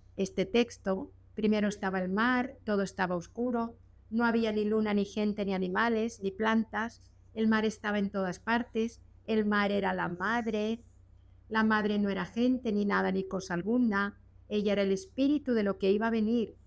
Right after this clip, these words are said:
y ella era pensamiento y memoria". Entonces esto no-,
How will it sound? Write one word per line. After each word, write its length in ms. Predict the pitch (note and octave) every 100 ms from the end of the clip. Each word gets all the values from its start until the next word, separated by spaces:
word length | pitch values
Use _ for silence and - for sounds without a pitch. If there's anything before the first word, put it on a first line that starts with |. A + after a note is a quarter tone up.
| - -
y 220 | G3+ F#3 A3
ella 460 | A3+ A3+ A#3+ A#3 -
era 340 | G#3 G3+ G#3
pensamiento 580 | G#3+ G#3 G3 F#3 F#3+ G3+
y 40 |
memoria". 520 | G3 F#3 F#3+ F#3 D3 - - - -
Entonces 320 | G#3 A3+ A3+
esto 300 | - C4+ C4 -
no-, 160 | G#3+